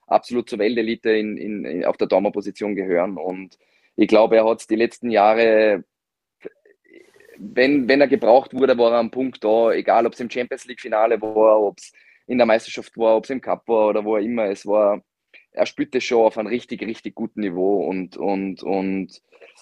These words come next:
ja, da hat Belgien schon einen, einen Mann im Tor, der momentan sicher in der, in der Form, ähm, wie er, wie er performt, äh, wo's wenig gibt, die, die ähnlich gut sind, wenn nicht,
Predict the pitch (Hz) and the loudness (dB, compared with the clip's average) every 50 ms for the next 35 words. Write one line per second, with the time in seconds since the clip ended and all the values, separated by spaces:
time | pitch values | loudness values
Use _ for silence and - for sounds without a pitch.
0 | - _ _ - 104 101 101 101 101 104 98 - 107 117 120 120 113 107 - 120 | -20 _ _ 0 2 4 4 4 4 0 0 2 0 2 2 0 0 0 2 4
1 | 117 113 107 104 71 - 98 110 110 107 - - 107 110 104 104 110 117 117 113 | 4 6 6 4 2 2 0 0 0 -2 -2 -2 -2 0 0 0 0 2 0 -2
2 | 104 - 113 107 104 104 98 101 101 98 95 95 95 92 92 90 - _ _ _ | -2 0 2 4 4 4 4 4 4 6 6 6 4 4 2 -2 -4 _ _ _
3 | _ _ _ _ _ - - - 87 110 113 110 113 113 110 - 104 104 104 107 | _ _ _ _ _ -20 -16 -12 -6 -2 -2 0 0 -2 -2 0 0 0 0 -2
4 | - - 120 107 - - 113 104 104 98 101 101 98 98 95 87 104 98 101 98 | -6 -10 -12 -10 -6 -4 -2 -2 0 2 4 4 4 4 4 2 0 -2 -4 -4
5 | - 95 95 98 101 104 104 104 104 104 98 - _ _ _ _ _ _ _ _ | -4 -2 -2 0 0 -2 -4 -6 -8 -10 -12 -14 _ _ _ _ _ _ _ _
6 | - 101 104 101 104 101 110 113 113 110 107 104 104 101 95 113 110 107 98 - | -2 0 0 0 -2 -4 -4 -2 0 2 2 2 2 0 0 0 0 0 0 0
7 | - 101 92 - - 92 101 101 101 104 104 98 - _ - - 71 71 69 65 | -2 -4 -4 -4 -2 0 0 0 -2 -4 -8 -10 -12 _ -12 -10 -8 -8 -8 -10
8 | - - - - 85 87 - 110 107 - 98 107 113 113 123 123 120 101 - 123 | -12 -18 -20 -20 -8 -4 -2 -2 -2 -2 0 4 4 6 6 6 4 2 0 -2
9 | 113 - _ - 117 113 113 110 110 110 107 107 101 98 - 104 104 101 104 101 | -4 -4 _ 0 2 4 6 6 6 6 6 4 2 0 0 0 0 2 2 0
10 | 90 69 92 87 67 71 - - - - 71 110 113 107 110 - - 113 110 101 | 0 -2 -2 -4 -4 -6 -6 -8 -10 -8 -6 -6 -4 -4 -6 -6 -4 -2 -2 -2
11 | - - 95 98 101 95 95 92 85 92 95 95 87 | -2 -4 -6 -6 -6 -10 -14 -12 -10 -10 -8 -8 -10